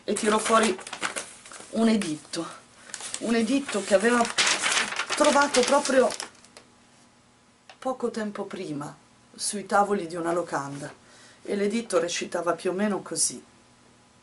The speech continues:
"Siccome il re Pelia aveva ricevuto troppi e troppi e troppi pretendenti per la mano di sua figlia Alcesti, aveva deciso di sottoporre ogni pretendente ad una prova durissima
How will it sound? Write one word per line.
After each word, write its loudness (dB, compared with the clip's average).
"Siccome -2
il -2
re -2
Pelia -4
aveva -2
ricevuto -2
troppi 0
e -2
troppi -2
e -6
troppi 0
pretendenti -2
per -6
la -2
mano 0
di -6
sua 0
figlia -2
Alcesti, -2
aveva 6
deciso 2
di 0
sottoporre 2
ogni 4
pretendente -2
ad -2
una -4
prova 2
durissima -2